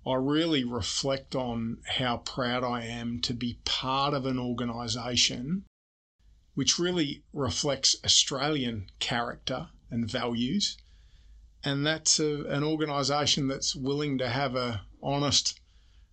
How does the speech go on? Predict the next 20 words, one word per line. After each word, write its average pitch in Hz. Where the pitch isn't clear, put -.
uh, 120
look 147
at 160
itself, -
uh, 131
in 131
the 131
interests 135
of 110
learning, 147
uh, 127
making 127
sure 123
we 127
have 120
a 120
greater 123
chance 131
of 127
success -